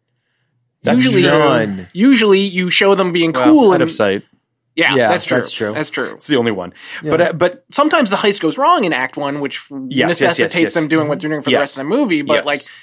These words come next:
Speaker 2: he gets, like, other than that, like, it's like Austin Powers Gold member, Doctor Evil gets
Speaker 3: Yeah.
Speaker 2: caught at the end of Act One.
Speaker 1: I, I, just to be clear, 'cause I texted, texted Kenny about this the other day. My, my issue with the conceit of this film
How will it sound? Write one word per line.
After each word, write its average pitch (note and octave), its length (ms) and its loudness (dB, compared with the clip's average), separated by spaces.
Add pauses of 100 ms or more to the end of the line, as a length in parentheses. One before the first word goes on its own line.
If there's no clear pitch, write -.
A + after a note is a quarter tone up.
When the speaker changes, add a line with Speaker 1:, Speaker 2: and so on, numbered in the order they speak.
Speaker 2:
he F#3 80 -6
gets, A#3 180 0
like, G#3 220 -2
other G3+ 260 0
than G#3 140 -2
that, G#3 180 0
like, F3+ 220 -4
it's D3+ 160 -6
like E3 200 -4
Austin E3+ 360 -4
Powers D#3+ 340 -2
Gold C#3+ 340 -4
member, A#2+ 360 -8
Doctor C#3 360 -6
Evil C#3 300 -6
gets E3 260 -4
Speaker 3:
Yeah. C#3+ 120 2
Speaker 2:
caught D#3 260 2
at F3 260 0
the F#3 140 -2
end E3 200 -2
of D3+ 60 -2
Act F3 280 -6
One. F3+ 340 -2
Speaker 1:
I, G#3 140 -4 (420)
I, G3 160 -16 (200)
just A3+ 240 -2
to E4 80 2
be A#3+ 160 -4
clear, G2 500 -8 (180)
'cause D3 160 0
I D#3+ 80 4
texted, G3 560 -4 (500)
texted C#3+ 520 -6
Kenny G#2 340 -6
about F#2 300 -6
this - 320 -8
the G#2+ 100 -8
other F#2 160 -6
day. F2 280 -12 (120)
My, D3 300 -4
my D#3 240 -4 (920)
issue A#2 600 -2
with A#2 280 -8
the C3 80 -6
conceit A#2+ 540 -2
of A2+ 120 -2
this G#2 220 -6
film G2+ 520 -2